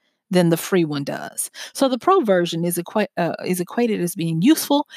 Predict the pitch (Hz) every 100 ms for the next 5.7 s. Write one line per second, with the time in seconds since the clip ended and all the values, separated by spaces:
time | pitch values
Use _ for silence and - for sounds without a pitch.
0 | - - - 214 202 - 349 330 170 160
1 | - 185 185 208 160 160 180 180 156 151
2 | 160 190 - - - 180 170 196 185 185
3 | 180 190 285 320 370 370 - - - 165
4 | 170 185 233 214 208 196 190 180 170 156
5 | 151 - 269 285 196 170 180